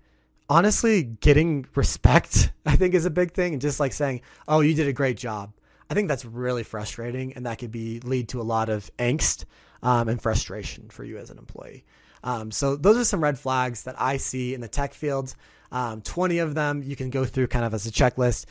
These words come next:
and at least as an exercise, think about how these, you know, your potential job or your current job, you know, how, how they would check these boxes. Do they check any of these red flags, these red flag boxes, or do the opposite and make them green flags? That, that's fine too. Um,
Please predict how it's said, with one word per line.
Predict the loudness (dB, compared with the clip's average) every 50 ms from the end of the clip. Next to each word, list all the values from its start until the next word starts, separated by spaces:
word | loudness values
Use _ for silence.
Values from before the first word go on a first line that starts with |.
| -20 -20 -20 -6 0
and | 2 4
at | 4 4
least | 4 2 2 0 0 0
as | 0 0
an | 2 2
exercise, | 0 0 0 -4 -4 -2 0 0 0 0 -2 -2
think | -4 -4 -4 -2
about | -2 -2 -2 -2 -4 -8 -16 _ _ -2
how | 2 6 6 8 6 6
these, | 4 0 -2 -2 -2 -4 -6 -4
you | -4 -2
know, | 0 0
your | 0 0 2
potential | 2 4 4 4 2 2 0 2
job | 4 4 6 6 6 6
or | 6 6
your | 6 6
current | 6 4 4 4 4 4 8
job, | 8 8 8 8 6 0 -8 -18 -20 -20 _ _ _
you | 0 2
know, | 4 4 4 2 2 -2
how, | 2 6 8 8 8 6 2 -2
how | 2 6 6 8 8
they | 8 6
would | 4 4
check | 2 2 2 2 0
these | -4 -8 -4
boxes. | -4 -4 -4 -4 -6 -10 -12 -12 -6
Do | -2 0
they | 0 0 0
check | 2 2 2 4 4
any | 2 0 2
of | 2
these | 0 0 2 2
red | 0 0 0
flags, | 0 0 0 0 0 -4 -10 -18 _ _ -6
these | -2 0 0 0 -2 0
red | 2 4 4 4 4
flag | 2 0 0 2 0 0 -2 -2
boxes, | -2 -2 -2 -2 -4 -6 -6 -8 -12 -14 -16 -20 -20 -20 -14 0
or | 4 6 6
do | 8 8
the | 8 8
opposite | 6 6 4 0 -2 -2 -2 -2 -4
and | -4 -2
make | -2 -2 -2 -2
them | -4 -4
green | -2 -4 -4 -6 -6
flags? | -6 -6 -6 -4 -6 -8 -8 -10
That, | -10 -10 -10 _
that's | -10 -10 -10 -10
fine | -12 -12 -12 -12 -14 -16
too. | -14 -12 -12 -12 -12 -14 _ _ _ -20 -20 -20 -20 -20 -4 0
Um, | 2 2 2 2 0